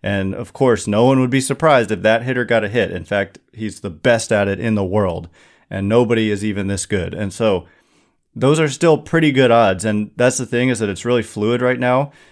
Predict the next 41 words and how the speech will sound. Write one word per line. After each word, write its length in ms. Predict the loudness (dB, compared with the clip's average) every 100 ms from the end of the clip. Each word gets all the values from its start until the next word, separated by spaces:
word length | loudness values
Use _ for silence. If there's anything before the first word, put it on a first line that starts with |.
| _ -4
It 300 | -4 -4 _ -20 _
fell 320 | -6 2 4
all 220 | 4 4 4
the 80 |
way 160 | 2 0
down 320 | 0 0 -2
to 400 | -4 -6 -6 -10 _ _ _
thirty. 400 | 2 4 4 2
It 60 | 0
was 240 | -2 -2
recently 400 | -4 -2 -4 -4
above 320 | 0 2 2
fifty. 460 | 0 -2 -2 -4 -2
And 120 | -4
so 160 | -4 -2
right 220 | 0 0
now 260 | 0 0
is 200 | 0 -2
an 80 | -4
important 500 | -4 -2 -2 -2 -2
time, 460 | 0 0 0 -4 -14 _ _ _
especially 400 | -10 -2 -2 0
with 160 | -4 -4
the 60 |
trade 300 | -6 -2 0
deadline 420 | 0 -2 -2 -4 -4
upcoming. 520 | -8 -8 -8 -8 -8
So, 420 | -4 -2 -4 -8 _ _ _ _ _ _ _ _ _ -20 -20 -6
uh, 180 | 0 0
and 120 | 0
just 180 | -2 0
by 160 | 2 4
the 60 |
way, 140 | 2 2
their 120 | 0
division 460 | -2 0 -2 0 0
odds 440 | 0 -2 -8 -8
less 320 | 0 2 2
than 220 | -2 -2
one 220 | -2 -4 -6
percent 500 | -8 -8 -8 -10